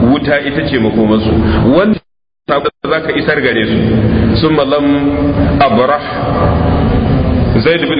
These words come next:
Sabitin ya ce, yana gama maganarsa, ban tashi daga gurin ba, hatta mata, shi kenan sai ya cika.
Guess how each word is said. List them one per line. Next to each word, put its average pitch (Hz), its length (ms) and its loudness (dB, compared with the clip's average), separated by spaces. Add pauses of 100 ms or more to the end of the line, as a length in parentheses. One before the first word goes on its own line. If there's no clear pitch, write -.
Sabitin 147 440 -2
ya 143 120 0
ce, 139 480 -2
yana 147 420 0
gama 156 220 0
maganarsa, 143 1000 0
ban 127 300 0
tashi 175 400 0
daga 135 240 -2
gurin 143 320 0
ba, 143 80 0
hatta 135 320 0
mata, 135 240 0
shi 131 180 -2
kenan 113 220 2
sai 113 180 0
ya 107 60 0
cika. 110 260 -2